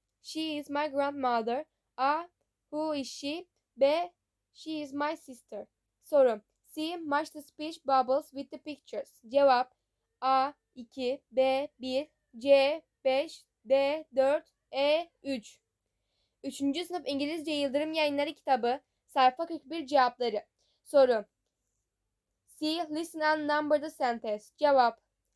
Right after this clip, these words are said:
A. Four, B. Two, C. One, D. Three. Soru. F. Complete the dialogues. Cevap. Birinci.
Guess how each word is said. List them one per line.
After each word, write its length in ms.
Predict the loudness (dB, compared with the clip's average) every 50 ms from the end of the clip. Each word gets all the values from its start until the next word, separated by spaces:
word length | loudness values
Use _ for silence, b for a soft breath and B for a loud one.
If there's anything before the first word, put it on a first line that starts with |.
| _
A. 340 | 0 2 4 4 4 2 0
Four, 460 | -6 _ 2 4 4 4 4 2 -2 -4 -4
B. 360 | 0 0 2 2 0 -2 -6 _ _ -10
Two, 260 | -6 -4 -4 -4 -6 -8 _ _ _ _ _ _ _ _ _ _ -4
C. 380 | 4 6 6 6 6 4 -2 -2 0
One, 320 | 2 2 2 2 -2 -4 -8 -6
D. 340 | -2 0 0 0 0 -2 -6
Three. 320 | _ -6 -4 -4 -4 -4 -6 _ _ _ _ _
Soru. 420 | 0 4 6 6 6 6 4 0 -4 _ _ _ _ _ _ _ _ _ _ _ _ _ _ _ _ _ _ _ _ _ _ _ _ _ _ _ _ _ _ _ _ _ _ _ _ _ _ _ _ _ _ _ _ _ _ _ _ _ _ _ _ _ _ _ _ _ _ _ _ _ _ _ _ _ _ _ -4
F. 260 | 0 0 0 0 -2 -6 _ _ _ _ -4
Complete 360 | -2 -2 -2 -2 -6 -8 -6
the 160 | -8 -10 -4
dialogues. 580 | 0 2 2 2 2 -2 -6 -8 _ -20 _ _ _ _ _ _ _ _ _ _ -2
Cevap. 420 | 2 4 6 6 6 4 2 0 _ _ _ _ _ _ _ _ -8
Birinci. 540 | -6 -4 -2 -2 -2 -2 -2 -4 -6 -6